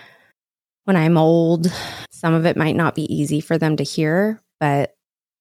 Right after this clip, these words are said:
that's okay too. I mean, you don't have to write your journal for your kids to come across later, but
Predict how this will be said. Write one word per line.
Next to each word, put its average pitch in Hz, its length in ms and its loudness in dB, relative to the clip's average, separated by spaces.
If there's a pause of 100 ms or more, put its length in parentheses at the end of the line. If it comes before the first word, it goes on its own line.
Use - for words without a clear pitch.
that's 151 260 -2
okay 160 280 -2
too. 175 540 -2
I - 180 -8
mean, 170 80 2
you 202 80 2
don't 190 140 0
have 175 160 -2
to 165 100 -2
write 160 200 0
your 160 120 0
journal 160 420 0
for 156 720 -2
your 165 120 -4
kids 151 240 -2
to - 80 -10
come 160 140 -4
across 151 380 -4
later, 147 360 -2
but 147 280 -2